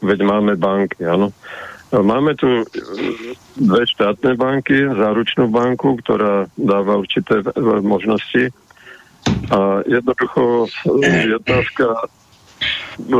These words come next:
prístupu k finančným zdrojom a, a možnostiam tohto rozvoju. Druhá vec, e, sú tu určité vzťahy na úrovni obchodných reťazcov.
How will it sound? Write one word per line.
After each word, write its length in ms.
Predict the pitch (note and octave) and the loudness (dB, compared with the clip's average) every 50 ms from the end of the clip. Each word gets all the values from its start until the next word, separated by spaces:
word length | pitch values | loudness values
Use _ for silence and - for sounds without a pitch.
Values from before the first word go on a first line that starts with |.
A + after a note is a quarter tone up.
| A2+ A2 G#2 F#2+ - _ _ _ _ _ _ _ - - | 2 2 0 -4 -8 _ _ _ _ _ _ _ -8 -4
prístupu 720 | - B2+ C#3 C#3 - - - C#3+ B2 - - B2 A#2 A2+ G#2+ G#2+ | -2 0 0 0 -2 -2 -4 -4 -2 0 0 0 2 0 0 -2
k 160 | - - A2+ | 0 0 2
finančným 500 | A2+ A#2 A2+ G#2 - - G2 F#2+ F#2+ E2+ | 2 2 0 0 -2 0 2 2 2 2
zdrojom 400 | F#2+ G2+ G2+ G#2+ A2 A2 G#2 G#2 G#2+ A2 | 0 -2 0 0 0 0 2 2 0 -2
a, 540 | A2 - - - B2 A#2+ G2 F#2+ F#2+ F#2 - | -4 -4 -2 0 2 2 2 2 0 -2 -4
a 260 | - - - - - G#2+ F#2+ - - - - | -6 -8 -4 -2 -2 -2 -2 -4 -4 0 2
možnostiam 720 | C3 G#2+ G#2+ G#2 A2 A2+ G#2 - - - G#2+ G2 G2 F#2+ E2+ | 2 2 2 0 0 -2 -2 -2 -2 -2 0 0 0 -2 -2
tohto 380 | - G#2 G2+ - - - G2+ G2 | -2 -2 -2 -2 -2 -2 0 0
rozvoju. 400 | F#2+ E2+ E2 E2+ F2 E2+ E2 D#2+ | 0 0 0 0 0 0 0 2
Druhá 380 | F2+ G#2+ C3+ C#3 C#3 C3 A#2 | 2 2 2 2 2 0 0
vec, 160 | G#2 G2 - - | 0 -2 -4 -6
e, 60 | - - - - - - - - - - - - - - - - - - - - - - - A2 G#2 G2 F#2+ - - | -12 -16 -16 -16 -14 -14 -12 -12 -14 -12 -12 -14 -14 -14 -16 -20 -20 -20 -20 -8 -4 0 0 2 2 0 0 -2 0
sú 160 | - D3 C#3+ | -2 -2 0
tu 160 | - C#3+ C3+ | 0 0 0
určité 400 | C3 A#2+ - - - - A#2+ G#2+ | 0 0 0 -2 0 0 -2 -2
vzťahy 640 | F2 - - - A#2 A#2 A#2 B2 A#2+ B2 A#2+ B2 A2 - - - - - | -4 -4 -2 -2 0 0 2 2 2 2 2 0 -2 -4 -8 -6 -2 0
na 320 | C3 B2 G#2+ G#2+ G#2+ G#2+ | 2 2 4 4 2 2
úrovni 400 | G#2+ G#2+ A2+ G#2+ G#2+ G#2+ G#2 G2 G2 | 2 2 0 0 2 2 2 2 2
obchodných 500 | F#2 - - G#2+ F#2+ G2 F#2 F#2 F#2+ F#2 | 0 -2 -2 0 0 2 2 2 2 0
reťazcov. 560 | D#2+ - G#2 E2+ - - - - - - - | 0 -2 -2 -2 -4 -6 -8 -6 -6 -6 -6